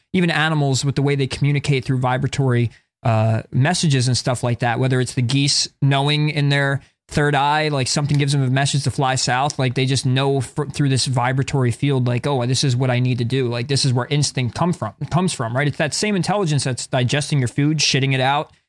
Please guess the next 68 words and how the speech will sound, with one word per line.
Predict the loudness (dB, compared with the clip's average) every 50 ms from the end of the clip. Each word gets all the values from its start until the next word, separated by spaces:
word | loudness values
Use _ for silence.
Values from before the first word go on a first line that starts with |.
| _ _ _ _ _ 0
beating | 2 2 4 4 2
your | 2 2 2
heart, | 2 0 0 0 -2 -4 -8 _ _ _ _ _ _ _ _
uh, | 0 0 2 2 2 0 0
telling | -2 -2 0 0 0 0
the | 0 0
animals | 0 0 0 0 0 2 2 2 2
what | 0 0 0
to | 0 0
do | 2 2 2 2
in | 2 0
each | 0 0 0 0 -2
season. | 0 0 2 2 2 2 2 0
Like, | 0 -2 0
do | 0
you | 0
think | 0 -2 -2 -4
they | -2
don't | -2 -2 -2 0
have | 0 0 0 -2
a | -4
conscious | -6 -6 -4 -4 -4 -2 -2 -2 -2 0 0
mind? | 0 0 2 0 0 0 0 0 0 2 2 2
And | 0 0
I, | 0 0
I, | 0 -2 -2 -2 -2 -2 0 0
I |
hate | 0 0
when | 0 0
people | 0 0 0 0 -2
are | -2 0
like, | 0 0 0 0
"Well, | 0 0
you | 2 2 0
don't | 0 0 -2 -2
know | -4 -4 -2 -2
that." | 0 0 0
It's | -2 -2
like, | -4 -4 -4
"Well, | -4 -2
no, | -2
you | 0 0 0
look | 0 0
at | 0 -2
their | -2 -2
brain. | 0 0 0 0 0
They | 0 0
don't | -2 -2 -2
have, | -2 -4 -2 -2 0
they, | 0 0 -2
they | -4 -8 -12 _ _ -4
don't | -4 -2
have | 0 0 0 0
an | -2 -2
inner | -2 -2 -2 -2 0 0
world | 0 0 0 0 0 0
the | 0
way | 0 0 0
we | 0 0 0 0
do. | 0 0 0
They | 0 0
have | 0 -2 -2 -2
an | -2 0 0
instinctual | 0 0 0 -2 -2 -2 -4 -2 -2 -2 0 0
world." | 0 -2 -2 -2 -2 -2
But | -2 -2 -2
what's | -2 -2 -2 -2 -2
instinct, | -2 -2 -2 -2 -4 -6 -8 -8 -12 -16